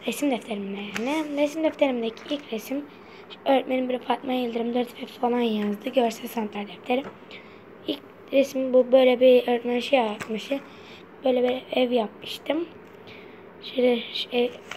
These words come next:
şey çok değişik. Hızlı geçmek zorundayım. Şu atamızın resmini yapmıştım.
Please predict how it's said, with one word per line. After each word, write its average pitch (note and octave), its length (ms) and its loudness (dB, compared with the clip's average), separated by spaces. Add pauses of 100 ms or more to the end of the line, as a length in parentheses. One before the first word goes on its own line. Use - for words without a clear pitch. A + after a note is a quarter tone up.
şey B3 140 -2
çok - 280 -6
değişik. A#3+ 540 2 (420)
Hızlı C#4+ 200 0
geçmek D4+ 380 4
zorundayım. C#4+ 520 2 (1800)
Şu - 320 -4
atamızın C#4+ 1040 2
resmini C#4 480 6
yapmıştım. C#4+ 680 2